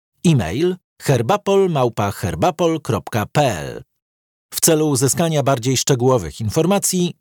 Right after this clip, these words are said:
należy zwrócić się do podmiotu odpowiedzialnego. Telefon siedemdziesiąt jeden trzysta dwadzieścia jeden osiemdziesiąt sześć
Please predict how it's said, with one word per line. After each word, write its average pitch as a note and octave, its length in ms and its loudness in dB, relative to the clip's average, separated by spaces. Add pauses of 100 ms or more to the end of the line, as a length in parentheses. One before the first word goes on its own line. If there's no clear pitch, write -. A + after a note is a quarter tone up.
należy C#3+ 420 2
zwrócić G3 440 -2
się F3 220 2
do D3+ 180 2
podmiotu D#3+ 600 0
odpowiedzialnego. C3+ 1040 0 (400)
Telefon C3+ 520 0 (220)
siedemdziesiąt G#2+ 640 -2
jeden C3 480 -2
trzysta - 420 0
dwadzieścia D3 460 -4
jeden F3+ 360 0 (140)
osiemdziesiąt F#2+ 640 -2
sześć - 400 -2